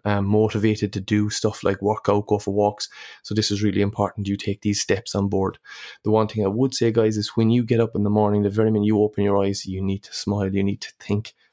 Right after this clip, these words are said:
positive. Don't start your day on a negative emotion. Start it on a positive emo-, emotion. Just be grateful for being able to get out of bed in the morning and be healthy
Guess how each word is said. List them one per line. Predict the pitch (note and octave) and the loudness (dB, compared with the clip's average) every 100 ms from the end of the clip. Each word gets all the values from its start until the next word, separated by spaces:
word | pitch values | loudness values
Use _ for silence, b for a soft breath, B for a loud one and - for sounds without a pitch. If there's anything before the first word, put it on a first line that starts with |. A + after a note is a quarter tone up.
| _ | _
positive. | - - F#2+ F2+ - - - B _ | -10 -6 -6 -6 -8 -16 -18 B _
Don't | A2 G#2+ | 0 2
start | - - G2 - | 0 0 -2 -2
your | G2 | 0
day | G#2 G2+ | 2 2
on | G2 | 2
a | G2 | 0
negative | G2+ G2 G2 G2+ | 0 -2 -2 0
emotion. | G2+ G#2 G2 F2+ F#2+ B B | 2 2 0 -4 -4 B B
Start | - - G2 - | -8 -4 -4 -4
it | G2 | -4
on | F#2 | -2
a | - | -2
positive | - F#2+ G2 - | -2 -2 -4 -6
emo-, | G2 G2 | -4 -4
emotion. | - G2 G2 F#2+ - B B - | -2 -4 -2 -6 -6 B B -6
Just | G2 F#2+ | -4 -4
be | |
grateful | F2+ B2 A#2 G#2+ | 0 0 2 -2
for | - F2+ | -2 -2
being | G2+ G2 | -2 0
able | F#2+ | -2
to | G2+ | -2
get | G#2+ | 0
out | G#2+ | 2
of | G#2 | 2
bed | G#2 | 0
in | G2 | 2
the | |
morning | G2+ G2+ G2+ | 2 2 2
and | G2 | -2
be | F#2+ | -2
healthy | - G#2+ - G2+ | 0 0 0 -6